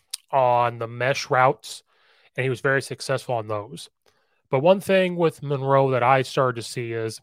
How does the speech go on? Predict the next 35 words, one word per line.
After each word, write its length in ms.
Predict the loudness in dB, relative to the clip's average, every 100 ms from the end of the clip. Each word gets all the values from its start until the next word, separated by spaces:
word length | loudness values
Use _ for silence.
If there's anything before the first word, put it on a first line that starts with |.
| _
he's 220 | -6 -4 0
an 100 | 2
athletic 540 | 2 4 2 2 -2 _ -10
quarterback, 540 | -6 -6 -6 -12 -16 _ _ _ _ _ _ _ 0
and 460 | 2 2 0 -4 -12 _
he 540 | -16 -6 -4 -4 -6
can 220 | -6 -8 -2
run. 340 | 2 2 0 _ _ _ _ 4
There 100 | 6
was 200 | 4 6
one 240 | 6 6
where 120 | 2
he 180 | 0 0
did 280 | 2 2 2
a, 360 | 0 0 -2 -6 _ _ _ _ _ _ -8
I 40 |
can't 200 | 4 8
remember 160 | 8 8
if 20 |
it 40 | 4
was 80 | 4
an 60 |
inside 400 | 0 2 2 2
zone 200 | 2 0
read 160 | 0 2
or, 40 |
like, 180 | 2 0
this 120 | -4
more 140 | -2 -2
of 60 |
this 140 | -4 -4
wide 380 | 4 4 4
zone 300 | 2 2 2
read 240 | 0 -2 -4
concept, 680 | -2 -2 -2 -2 -2 -2